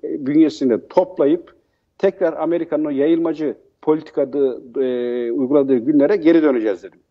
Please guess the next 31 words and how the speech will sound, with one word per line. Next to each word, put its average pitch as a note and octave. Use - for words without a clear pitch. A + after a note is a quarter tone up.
Süreç D#3
öyle E3
de E3+
işliyor A#2
Kerem G#2
Bey. E2+
Yani A#2+
şu -
ana D3
kadar C#3+
bu, D3+
e, C#3
denilenin D3
dışında C#3
Amerika C3+
bir B2
şey C3+
yapmış C3
değil. G#2+
Dolayısıyla E3+
Amerika'nın G3
Rusya G3
üzerinden E3+
Ukrayna'ya F#3+
yaratmış E3
olduğu E3
kriz E3+
yeni E3
bir F#3
hadise E3+
değil. G#2+